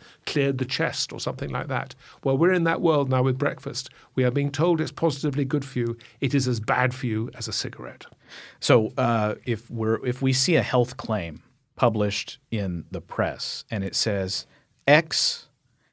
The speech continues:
Speaker 2: is shown to improve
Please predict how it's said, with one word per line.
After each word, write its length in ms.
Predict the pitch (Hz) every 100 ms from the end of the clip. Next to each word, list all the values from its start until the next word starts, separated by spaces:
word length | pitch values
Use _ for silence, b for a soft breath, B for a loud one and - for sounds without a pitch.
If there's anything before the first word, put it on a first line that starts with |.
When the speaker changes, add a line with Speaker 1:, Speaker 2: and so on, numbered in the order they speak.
| _ -
Speaker 2:
is 240 | 104 98
shown 720 | - - 147 147 147 143 135 135
to 560 | - 113 110 110 107 - _ _ _ _ _ _ -
improve 880 | 107 104 - 131 131 123 117 -